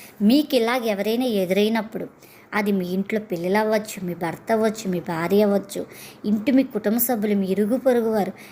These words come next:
ఎవరైనప్పటికీ కూడా వారి స్థితిని చూసి జాలిపడి వారికి దేవుడి మాటలు అందించండి. అవకాశవంతం వీలుగా మీరు చూసుకొని ప్రార్థన చేయండి. ఎక్కువ దేవుడి మాటలు మీ సాక్షిగానే వారికి పంచుకోండి.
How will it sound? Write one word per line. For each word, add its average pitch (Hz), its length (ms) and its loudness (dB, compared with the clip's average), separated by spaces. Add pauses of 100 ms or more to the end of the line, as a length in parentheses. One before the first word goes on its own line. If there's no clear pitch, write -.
(120)
ఎవరైనప్పటికీ 233 800 0
కూడా 202 320 -2
వారి 185 300 -2
స్థితిని 247 460 0 (120)
చూసి 226 360 0 (380)
జాలిపడి 202 960 0 (380)
వారికి 185 320 -2
దేవుడి 180 400 -2
మాటలు 214 380 2
అందించండి. 175 840 -2 (580)
అవకాశవంతం 202 1080 -2 (140)
వీలుగా 220 500 2 (100)
మీరు 196 260 -8
చూసుకొని 190 600 -4 (440)
ప్రార్థన 202 520 0
చేయండి. 185 520 -6 (340)
ఎక్కువ 370 460 2
దేవుడి 233 340 4
మాటలు 208 360 -2
మీ 202 140 2
సాక్షిగానే 208 600 -2
వారికి 202 480 0
పంచుకోండి. 190 720 -2